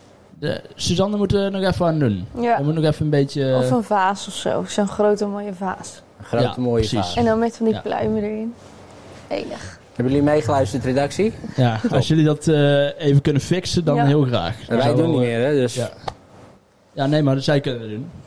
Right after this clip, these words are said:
Speaker 3: Komt
Speaker 1: Ja.
Speaker 3: goed. Het zijn wel
Speaker 1: Fijn.
Speaker 3: toppers, hoor. Nu al.
Speaker 1: Jawel, maar ja, dat is, eh, ja.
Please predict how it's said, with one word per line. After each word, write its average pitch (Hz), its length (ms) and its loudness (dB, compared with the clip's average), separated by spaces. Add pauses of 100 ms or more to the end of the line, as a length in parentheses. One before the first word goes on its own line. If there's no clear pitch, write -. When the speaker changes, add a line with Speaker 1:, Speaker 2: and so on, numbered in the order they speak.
(200)
Speaker 3:
Komt 90 120 -2
Speaker 1:
Ja. 107 80 4
Speaker 3:
goed. 98 100 -2 (200)
Het - 100 -18
zijn - 240 -14
wel 135 100 2
Speaker 1:
Fijn. 113 140 2
Speaker 3:
toppers, 101 320 -2
hoor. 160 180 0 (120)
Nu 113 160 0
al. 98 180 -4 (460)
Speaker 1:
Jawel, 117 500 2
maar 104 160 -8
ja, 107 200 -2
dat 101 180 -4
is, - 200 -6
eh, 110 360 2 (840)
ja. 107 300 -6